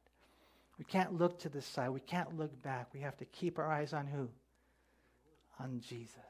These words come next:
You keep your eyes on Jesus and you ponder your path. Verse twenty-six, "Where am I, Lord?" You know, we can finish up right here. We can do the worship song and, you know, we can just go home and,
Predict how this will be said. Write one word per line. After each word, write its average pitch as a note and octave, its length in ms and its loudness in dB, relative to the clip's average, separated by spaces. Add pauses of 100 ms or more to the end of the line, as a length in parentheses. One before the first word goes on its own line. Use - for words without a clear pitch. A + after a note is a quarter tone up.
(460)
You C#3 120 -8
keep F3 320 0
your E3+ 120 2
eyes E3 220 4
on D#3 180 -2
Jesus G3 680 0 (420)
and C#3+ 180 2
you C3 60 -2
ponder F3+ 500 4
your E3+ 220 0
path. E3+ 680 -8
Verse E3 400 2 (420)
twenty-six, - 1160 2 (720)
"Where F3 240 6
am A3+ 240 4
I, A#2+ 220 0
Lord?" C3+ 280 -12 (1400)
You F3+ 60 -2
know, G3+ 140 10
we F#3+ 160 8
can A#3+ 180 6
finish A3+ 380 4
up A3 180 4
right G#3 140 4
here. A#3 260 4
We A3 100 4
can G3 180 2
do F#3+ 120 6
the F#3 120 4
worship G3+ 420 4
song G3 560 4
and, C#3 260 -4
you E3 80 -2
know, F3+ 380 2
we E3+ 80 -2
can D#3+ 180 -6
just C#3 220 -2
go E3 180 6
home F3+ 540 2
and, A#2+ 240 -2